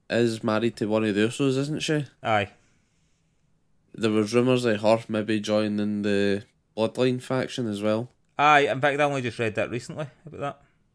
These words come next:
Speaker 1: She shot herself in the foot now. You're gonna get booked on fucking Impact Wrestling as Sasha Banks's mate.
Speaker 2: <laughs>
Speaker 1: That's us, all happy for this week then.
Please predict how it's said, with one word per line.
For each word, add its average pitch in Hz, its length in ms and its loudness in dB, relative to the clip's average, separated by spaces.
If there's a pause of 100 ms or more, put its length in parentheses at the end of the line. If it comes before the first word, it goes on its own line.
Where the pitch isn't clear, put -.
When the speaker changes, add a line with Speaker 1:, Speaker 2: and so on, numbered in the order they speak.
(480)
Speaker 1:
She - 180 -12
shot - 320 0
herself 127 280 -2
in 127 100 -2
the 120 80 -4
foot - 360 -4
now. 104 240 -2 (1200)
You're 117 160 -2
gonna 117 240 0
get 85 200 6
booked - 240 0
on 117 140 -2
fucking 110 400 -4
Impact 113 460 -2
Wrestling 113 400 0
as 110 120 -6
Sasha 107 360 -2
Banks's 117 500 0
mate. 104 380 -2 (280)
Speaker 2:
<laughs> - 1500 -6
Speaker 1:
That's 156 220 4
us, 123 200 6
all 151 220 4
happy 123 320 2
for 104 160 -2
this 104 240 2
week 113 200 -2
then. 110 300 0